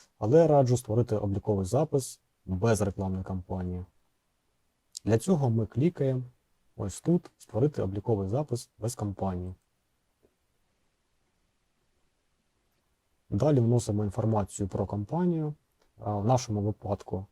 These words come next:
обираємо, а, країна платіжної адреси Україна, часовий пояс Україна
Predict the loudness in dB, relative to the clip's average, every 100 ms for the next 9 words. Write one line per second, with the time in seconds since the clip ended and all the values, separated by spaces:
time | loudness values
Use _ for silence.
0 | _ -4 -2 -2 -4 -4 -6 -10 _ _
1 | _ _ _ _ -14 -6 0 0 2 0
2 | -2 -6 -12 _ _ -6 -4 -2 -2 -4
3 | -4 -4 -6 -8 -12 -12 -10 -4 0 0
4 | 0 -2 -6 _ _ _ _ -8 -4 -2
5 | -2 -4 -6 -6 -6 -10 -8 -4 -2 -2
6 | -6